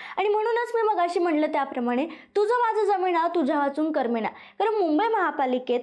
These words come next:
फक्त भाजप आणि शिवसेना शिंदे गट आता एकत्र आलेत. येत्या दोन चार दिवसात जागा वाटप देखील पार पडेल, यादी लवकरच जाहीर होईल, असं सांगितलं जाते. पण या युतीतून अजित पवारांच्या राष्ट्रवादीला बाहेर काढताना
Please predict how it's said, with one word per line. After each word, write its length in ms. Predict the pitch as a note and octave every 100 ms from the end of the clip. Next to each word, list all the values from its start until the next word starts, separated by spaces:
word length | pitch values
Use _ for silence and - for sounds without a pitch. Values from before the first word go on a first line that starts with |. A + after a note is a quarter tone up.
| B3
फक्त 220 | C#4+ D#4
भाजप 460 | D4 A#3 A3+ F#4+ G4
आणि 160 | G4+
शिवसेना 460 | F#4+ D4+ D4 C4+ C#4
शिंदे 280 | C#4 C4 C#4
गट 220 | B3+ B3+
आता 180 | B3 C#4+ -
एकत्र 380 | C4+ C4+ D4+ -
आलेत. 220 | G#3+ A3+ - - - -
येत्या 360 | F4 F4+ G4+ G#4 G#4
दोन 240 | C#4 D#4 D#4
चार 180 | F4
दिवसात 340 | E4 E4 E4 D#4+
जागा 320 | D4 C4 C4+
वाटप 240 | C#4 C#4
देखील 320 | A#3 C4 C#4+ C4+
पार 260 | B3+ C#4
पडेल, 400 | D4+ C#4 C4+ C#4 C4+ - -
यादी 280 | D4+ D#4+
लवकरच 480 | F4+ F4+ G#4 A#4+ G4+
जाहीर 260 | G#4 G4 F4
होईल, 160 | F#4
असं 200 | G4 G#4+
सांगितलं 480 | G#4+ E4+ C#4 C#4 C4
जाते. 300 | B3 A#3+ - - - D4+
पण 100 | D4
या 240 | D4+ F4
युतीतून 480 | G#4 G4 - D4 D4+
अजित 260 | B3+ D4+
पवारांच्या 540 | G4 C4+ C4 B3+ B3+ B3
राष्ट्रवादीला 580 | A#3 A#3+ C#4 B3+ B3+ B3
बाहेर 340 | G#3 G#3+ F4+
काढताना 500 | G4 D#4+ E4+ D4